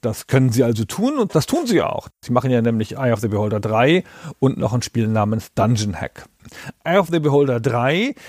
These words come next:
trägt dann aber unglücklich zur Legende von Lands of Lore bei, weil es ein ziemliches Fiasko ist. <laughs> Auch nicht ein gutes Spiel und lässt halt in dem Zusammenhang Lands of Lore einfach noch strahlender erscheinen,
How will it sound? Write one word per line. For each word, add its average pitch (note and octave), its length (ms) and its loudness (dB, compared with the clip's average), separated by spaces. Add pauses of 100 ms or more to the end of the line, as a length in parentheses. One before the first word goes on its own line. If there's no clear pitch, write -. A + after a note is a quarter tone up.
(120)
trägt - 320 0 (140)
dann G3+ 360 2
aber F#3 280 0
unglücklich G#3 760 -2
zur C#3+ 180 0
Legende C#3+ 420 0
von C3 180 -6
Lands C3+ 240 -6
of - 140 -10
Lore D3+ 240 2
bei, A#2+ 380 0 (400)
weil C3 120 2
es - 140 -4
ein B2 100 -6 (140)
ziemliches D3+ 500 0
Fiasko C3 540 -4
ist. G3+ 420 -2 (300)
<laughs> - 320 -12
Auch D3 120 -6
nicht D3+ 140 -6
ein C#3+ 140 -8
gutes C#3+ 220 -8
Spiel G3+ 340 -6
und D#3 120 -2 (120)
lässt D#3 320 -2
halt D3+ 200 2
in C#3+ 200 -6
dem G#3 380 4
Zusammenhang D#3+ 880 -2
Lands C#3+ 320 2
of - 120 -6
Lore D#3+ 340 4
einfach C3+ 280 -4
noch C3 160 -6
strahlender C3 580 -2
erscheinen, C#3 720 -8